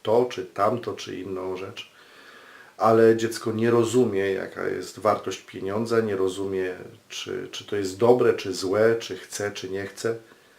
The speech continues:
Znam kobietę, która powiedziała dziecku: „Dobrze, możesz sobie kupić, e, zabawkę, ale sama za tą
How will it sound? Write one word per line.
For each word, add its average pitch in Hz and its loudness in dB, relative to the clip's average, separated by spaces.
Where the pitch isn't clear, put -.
Znam 117 2
kobietę, 113 0
która 107 0
powiedziała 107 2
dziecku: 104 -2
„Dobrze, 98 -2
możesz 135 4
sobie 107 -2
kupić, 110 -6
e, 95 -4
zabawkę, 95 0
ale 107 -6
sama 92 -4
za 98 -6
tą 156 -8